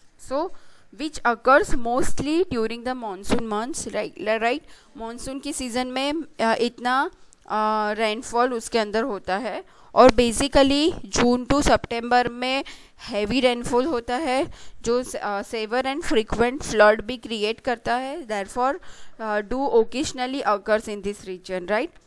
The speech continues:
So, the main problem in a Brahmaputra region are overspills, drainage congestions, bank erosion, landslides,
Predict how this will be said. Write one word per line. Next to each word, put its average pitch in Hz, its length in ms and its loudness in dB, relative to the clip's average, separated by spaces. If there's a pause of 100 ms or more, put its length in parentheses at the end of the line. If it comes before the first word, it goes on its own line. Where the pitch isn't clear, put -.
(480)
So, - 120 -4
the 302 320 6
main 277 440 -2
problem 233 540 2
in 269 120 0
a 240 80 0
Brahmaputra 233 720 0
region 226 460 -8
are 240 340 -4
overspills, 233 1000 0 (180)
drainage 214 520 -2
congestions, 262 840 -2 (600)
bank 214 240 -6 (100)
erosion, 226 640 2 (420)
landslides, 220 1000 2